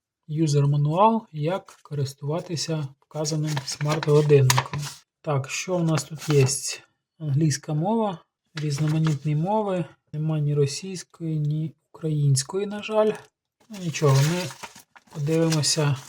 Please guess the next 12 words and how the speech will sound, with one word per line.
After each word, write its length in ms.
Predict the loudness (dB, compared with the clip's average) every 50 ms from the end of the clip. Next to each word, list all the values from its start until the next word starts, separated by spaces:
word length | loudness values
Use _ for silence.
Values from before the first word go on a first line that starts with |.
| -18 _
чисто 420 | -10 -4 -4 -4 -4 -2 -2 -2
візуально. 840 | 0 0 0 2 2 4 4 4 4 2 2 0 0 -2 -2 -4 -6 _ _ -18 -18 -18 _
В 280 | -18 -16 -16 -14 -6 -4
комплекті 580 | -4 -2 2 4 4 4 4 2 -2 -8 -6
йде 500 | -6 -2 0 2 2 2 2 2 0 -2 -4 -8 -16 _ _ _
зарядничок, 1000 | -6 -4 2 4 4 6 6 4 2 0 -4 -8 -6 -6 -6 -6 -6 -12 -20 -20 _ _ _ _ _
такий 240 | _ _ -10 -10 -10
схожий 380 | -8 -4 -2 -2 0 0 0
на 120 | 0 0 0
Mi 200 | 0 0 2 2
Band 340 | 4 4 4 2 0 2
восьмий, 560 | 4 6 6 6 4 2 0 0 0 0 0